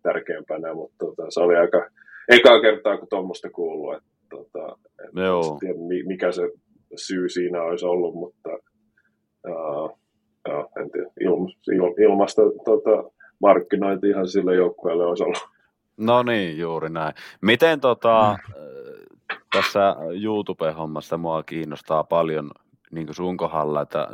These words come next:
Speaker 2: tuleeko tienestiä tehtyä tässä, ja jos tulee, tai kun tulee, niin pa-, kuinka paljon tällä, niinku, oot päässyt tienaamaan sitten tällä YouTube-hommalla?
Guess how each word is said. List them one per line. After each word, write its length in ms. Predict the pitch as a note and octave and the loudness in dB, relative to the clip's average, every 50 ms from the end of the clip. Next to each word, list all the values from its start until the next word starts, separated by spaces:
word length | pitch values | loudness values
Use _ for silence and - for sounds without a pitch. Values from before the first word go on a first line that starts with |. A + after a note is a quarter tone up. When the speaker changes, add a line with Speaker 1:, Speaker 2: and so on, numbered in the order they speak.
| C2+ D2+ _ | -14 -12 _
Speaker 2:
tuleeko 320 | - G#2 A2+ A2+ G#2+ G#2 | 0 4 4 4 2 2
tienestiä 580 | - - G#2+ G#2+ G#2 F#2+ E2 - - D#2 D2+ C#2+ | -4 -2 0 0 0 -2 -4 -8 -6 -6 -6 -6
tehtyä 400 | - D2 C#2+ - _ - D2+ D#2 | -6 -8 -10 -10 _ -8 -6 -4
tässä, 340 | D2+ D#2 D2 - - - D2 | -2 -4 -4 -4 -6 -6 -4
ja 160 | D2 D2 D2+ | -2 -2 -2
jos 340 | D#2+ E2+ E2 - - - _ - | -2 -2 -2 -4 -8 -20 _ -6
tulee, 420 | F2+ F2 F2 E2+ D#2+ D#2 D#2+ D2+ - _ | -4 0 2 2 2 2 0 -2 -6 _
tai 140 | - D#2+ D#2+ | -4 -4 -2
kun 260 | _ G2+ G2+ G2 F#2+ | _ -2 -2 -2 -2
tulee, 240 | - E2 E2 E2 D#2+ | -4 -2 -2 -2 -2
niin 100 | E2 D#2+ | -2 -4
pa-, 160 | _ - - | _ -10 -8
kuinka 280 | - G2 G2 F#2+ F#2 F2+ | -4 -4 -4 -2 -2 2
paljon 360 | - G2 F#2+ F2+ F2+ D#2+ D2 | 4 4 4 4 4 -2 -4
tällä, 240 | D2 D2 C#2+ D2 D2 | -6 -8 -8 -8 -10
niinku, 220 | C#2+ D2+ D2 - | -10 -12 -14 -10
oot 180 | D#2 D2+ - _ | -10 -10 -10 _
päässyt 300 | - D2+ - - - _ | -8 -8 -8 -8 -18 _
tienaamaan 480 | - D#2 D#2 D2+ D2+ D2 - - - - | -8 -8 -8 -6 -8 -12 -14 -16 -20 -20
sitten 200 | _ _ - _ | _ _ -20 _
tällä 220 | - - D2 D2 - - _ _ _ _ - | -10 -8 -8 -8 -8 -10 _ _ _ _ -12
YouTube-hommalla? 680 | D2+ D#2 D#2 - D2 _ D#2 D2 D2+ C#2+ D2 C#2+ _ | -10 -10 -10 -10 -10 _ -10 -10 -10 -14 -16 -20 _